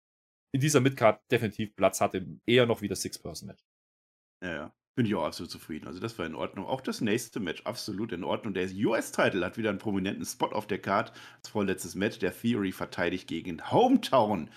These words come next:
Speaker 2: Hero Mustafa Ali. Der Announcer, ich glaub, Mike Rome war's, sagt vorher auch, "Chicago's Own Mustafa Ali." Also es wird tatsächlich so geteased und der kommt dann auch in so ein Chicago-Shirt raus und so. Er hat auch die Sterne.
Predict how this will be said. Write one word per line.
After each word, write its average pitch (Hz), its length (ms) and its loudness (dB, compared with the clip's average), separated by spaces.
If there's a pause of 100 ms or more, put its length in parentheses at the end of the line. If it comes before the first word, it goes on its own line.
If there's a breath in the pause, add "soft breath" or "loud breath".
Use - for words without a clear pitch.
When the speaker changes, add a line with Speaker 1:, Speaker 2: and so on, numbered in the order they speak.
(140 loud breath)
Speaker 2:
Hero 123 480 4 (220)
Mustafa 113 480 0
Ali. 85 420 -2 (340 loud breath)
Der 107 120 2
Announcer, 107 760 2
ich - 80 -20
glaub, 101 140 -4
Mike 101 240 -2
Rome 107 200 0
war's, 92 240 -2
sagt 104 200 -2
vorher 92 260 -4
auch, 69 220 -8
"Chicago's 131 840 2
Own 143 440 8 (240 loud breath)
Mustafa 107 540 2
Ali." 90 320 0
Also 95 160 -4
es 101 100 -8
wird 113 140 0
tatsächlich 101 400 -4
so 113 160 -4
geteased 123 580 -4
und 98 80 -6
der 98 80 -2
kommt 101 160 -4
dann 87 120 -4
auch 82 100 -6
in 87 80 -8
so 87 80 -10
ein 82 40 -10
Chicago-Shirt 98 760 -2
raus 92 200 -4
und 82 100 -12
so. 82 200 -8 (720 loud breath)
Er - 80 -10
hat - 120 -6
auch - 80 -8
die - 100 -10
Sterne. 113 580 2